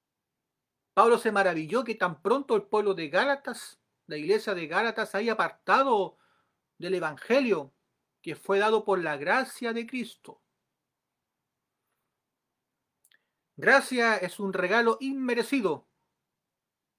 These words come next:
Y como sabemos, Dios no es deudor de nadie.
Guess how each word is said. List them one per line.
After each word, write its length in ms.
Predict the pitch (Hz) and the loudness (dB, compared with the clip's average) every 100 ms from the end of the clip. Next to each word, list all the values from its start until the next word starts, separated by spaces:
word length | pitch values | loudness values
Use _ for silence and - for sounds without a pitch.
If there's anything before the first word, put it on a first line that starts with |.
| _ _ _ | _ _ _
Y 100 | - | -12
como 220 | - 180 | -6 -4
sabemos, 480 | 170 170 208 233 185 | 0 2 4 4 2
Dios 320 | 170 247 254 | 2 2 2
no 160 | 185 185 | -2 -2
es 120 | 226 | 0
deudor 540 | 202 190 156 233 220 - | 0 0 4 4 4 -4
de 100 | 180 | -4
nadie. 480 | 233 285 175 147 | 0 0 0 -6